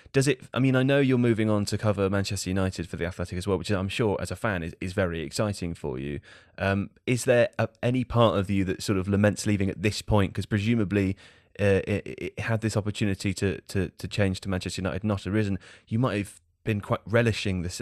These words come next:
the next season, given that you're s-, starting again, but from a, a very different point of, uh, of, of, well, knowledge, I suppose, than you did the, the previous year.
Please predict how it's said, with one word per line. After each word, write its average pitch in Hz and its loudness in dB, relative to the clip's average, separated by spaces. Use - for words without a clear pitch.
the 101 -4
next - -4
season, 85 -4
given 98 0
that 78 -2
you're 90 0
s-, - -10
starting 98 -2
again, 87 -2
but - 0
from 98 -2
a, 92 0
a 101 -2
very 98 4
different 98 -4
point 92 -2
of, 90 -6
uh, 85 -4
of, 90 -10
of, - -10
well, - -6
knowledge, 92 0
I 80 -4
suppose, 87 -6
than 90 -2
you 90 -2
did 95 -2
the, 85 -4
the 67 -6
previous 90 -4
year. - -12